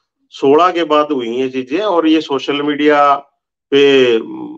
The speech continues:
मतलब अजीत जी भी अभी दो ही साल से आए हैं, हम भी दो तीन साल से आए हैं। तो ये जो प्लेटफॉर्म मिला है, इसने जो border हैं, सीमाएं हैं, उनको पार पा लिया है। और ये भी जो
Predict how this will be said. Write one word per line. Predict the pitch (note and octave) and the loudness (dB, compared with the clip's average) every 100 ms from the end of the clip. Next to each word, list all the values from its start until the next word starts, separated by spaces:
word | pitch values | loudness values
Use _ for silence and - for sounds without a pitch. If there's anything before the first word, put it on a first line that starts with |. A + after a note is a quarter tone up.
| A2 | -6
मतलब | A#2 C3 C3+ | 0 0 2
अजीत | D#3 D3+ | 0 2
जी | D#3 | 0
भी | D#3 | 2
अभी | D#3 D3+ | 2 2
दो | D3+ D3+ | 2 2
ही | D3+ | 2
साल | C#3+ B2+ | -2 -6
से | - C3+ | -4 -2
आए | C3 B2+ | 0 -2
हैं, | B2 | -4
हम | B2 G#2 | -6 -8
भी | B2 | -6
दो | C#3 D3 | -2 -2
तीन | D3+ D3+ | -2 -2
साल | C#3+ A#2 | -2 -4
से | A2+ A#2+ | -4 -2
आए | A#2 A#2 | -2 -2
हैं। | A2 A2+ - _ _ _ _ - | -4 -10 -18 _ _ _ _ -2
तो | D3+ | 0
ये | D3+ D#3+ | 2 2
जो | D#3+ D#3+ | 0 -2
प्लेटफॉर्म | D#3+ D#3+ D#3 D3 D3 C#3 | 0 0 0 -2 0 -2
मिला | B2 A2+ C3 | -2 0 -2
है, | |
इसने | F3+ F3 F3+ F3 - - | -4 -6 -6 -6 -10 -16
जो | D3+ C3 C3+ C3+ C3 B2+ - | -18 -10 -2 4 4 2 0
border | A#2+ C#3 E3 | 0 2 2
हैं, | C#3 A2+ F#2+ - _ _ _ _ - | 0 -4 -8 -14 _ _ _ _ -20
सीमाएं | - - A#2+ A#2+ C#3+ D3+ | -18 -8 -4 0 2 0
हैं, | B2+ B2 | 0 -2
उनको | C3+ C3+ B2+ A#2 | -2 -2 -2 -2
पार | - A#2+ B2+ | 0 0 0
पा | B2 A2 | -2 -4
लिया | A2 A2+ B2 | -2 0 0
है। | D3+ | 0
और | F3+ E3 C3 | 0 0 0
ये | C3 F3 | 0 0
भी | F#3 F#3 | 0 -4
जो | D#3+ E3 D#3 | -2 -2 -4